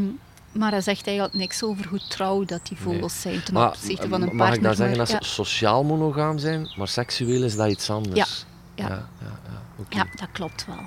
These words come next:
Speaker 2: Ja.
Speaker 1: Ja. Ehm, dus ja, zeker kauwen. Ehm,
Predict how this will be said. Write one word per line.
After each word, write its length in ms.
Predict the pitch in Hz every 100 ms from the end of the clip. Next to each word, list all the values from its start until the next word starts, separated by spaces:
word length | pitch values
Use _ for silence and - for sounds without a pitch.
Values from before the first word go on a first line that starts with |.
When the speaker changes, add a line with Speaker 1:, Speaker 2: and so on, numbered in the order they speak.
| -
Speaker 2:
Ja. 180 | - 190
Speaker 1:
Ja. 0 | - - - - - - -
Ehm, 520 | 185 180 175 175 175 175 - - - - - - - -
dus 420 | 185 - - - -
ja, 200 | 202 185 - -
zeker 320 | - 202 208 180
kauwen. 480 | - 190 196 202 202 - - -
Ehm, 340 | - 185 190